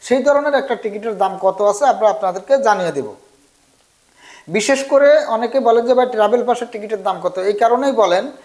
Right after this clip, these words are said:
যে আপনারা যখন গ্রুপ টিকিটগুলো নেন, যেগুলো লো প্রাইসের টিকিট, ই বুকিং কপি লেখা থাকে, ই বুকিং কপি, আপনারা যদি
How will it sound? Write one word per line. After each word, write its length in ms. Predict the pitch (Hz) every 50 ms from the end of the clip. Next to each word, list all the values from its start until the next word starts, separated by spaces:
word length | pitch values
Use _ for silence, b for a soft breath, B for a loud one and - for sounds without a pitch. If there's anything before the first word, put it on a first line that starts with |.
| B B B B
যে 120 | 170 175 220
আপনারা 380 | 208 170 - 233 233 247 254
যখন 420 | 247 240 233 226 226 240 240 240 240
গ্রুপ 340 | 202 175 196 240 285 269 -
টিকিটগুলো 440 | - 262 220 233 208 202 214 202 180
নেন, 240 | 170 175 214 262 269
যেগুলো 300 | 196 196 190 208 208 196
লো 260 | 180 165 180 226 254
প্রাইসের 460 | 254 254 233 226 220 208 196 196 202
টিকিট, 340 | 202 190 175 175 233 226 - - _
ই 240 | 233 247 254 262 262
বুকিং 440 | 220 214 240 233 233 - 262 262 247
কপি 260 | - 226 208 - 185
লেখা 260 | 156 160 180 170 208 196
থাকে, 340 | 202 208 202 202 233 247 233 -
ই 220 | 220 226 240 247
বুকিং 360 | 240 208 214 214 214 247 247 233
কপি, 280 | - 202 170 - - 127 - - b b b b b b b b b -
আপনারা 280 | 190 196 202 254 254
যদি 220 | 254 269 247 269